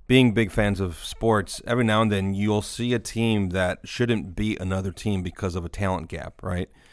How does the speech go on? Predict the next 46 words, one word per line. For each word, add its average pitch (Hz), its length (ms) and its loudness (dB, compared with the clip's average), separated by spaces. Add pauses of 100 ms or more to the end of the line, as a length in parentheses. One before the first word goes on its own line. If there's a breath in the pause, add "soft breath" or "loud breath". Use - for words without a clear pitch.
(340 soft breath)
And 98 280 0
so 98 220 2
one 110 260 6
team 107 280 2
is 95 220 -2
clearly 117 380 2
more 101 180 4
talented 98 420 0
than 90 120 -2
the 98 100 0
other, 110 220 4
but 87 180 -4
the 110 100 -4
other 113 140 2
team 110 260 -2
is 92 140 -4
able 101 240 -4
to 98 100 -6
beat 127 280 -2
them, 98 300 -2 (100)
and 98 400 -2 (320 loud breath)
often 131 320 6
it's 107 120 0
attributed 101 540 0
to 98 500 2 (120)
chemistry. 107 480 0
That's 92 180 -6
a 98 60 -4
word 90 240 -2
that 90 100 -4
we 92 80 -6
use 90 160 -2
a 90 60 -2
lot 92 180 -4
in 92 80 -6
the 95 60 -4
sports - 360 -2
world, 113 300 0
chemistry, 107 640 0
that 90 200 -2
they 92 120 -4
just 95 280 -4 (300 loud breath)
work 110 240 4
together 98 420 2
well. 95 280 4
But 85 240 -4